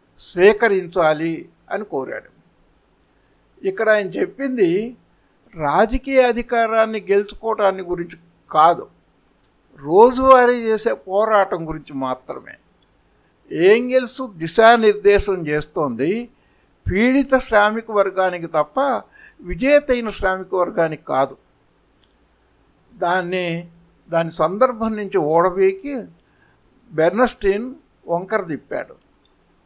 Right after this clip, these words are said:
ఇది ఏంగెల్స్ చివరి ఏడాది జరిగింది.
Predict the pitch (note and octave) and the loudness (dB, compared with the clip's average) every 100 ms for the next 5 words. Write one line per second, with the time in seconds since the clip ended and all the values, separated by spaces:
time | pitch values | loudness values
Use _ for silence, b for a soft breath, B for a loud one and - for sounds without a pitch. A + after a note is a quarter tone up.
0 | _ _ _ _ - G#3+ A3 F3+ G3+ B3 | _ _ _ _ -10 -6 2 4 4 2
1 | C4 C4 - A#3+ - G3 A3+ B3+ A3+ F#3+ | 0 -2 -4 -10 -4 -2 0 0 2 2
2 | F#3+ F#3 F3+ D3+ C3+ B2 - | 0 -2 -4 -4 -6 -14 -18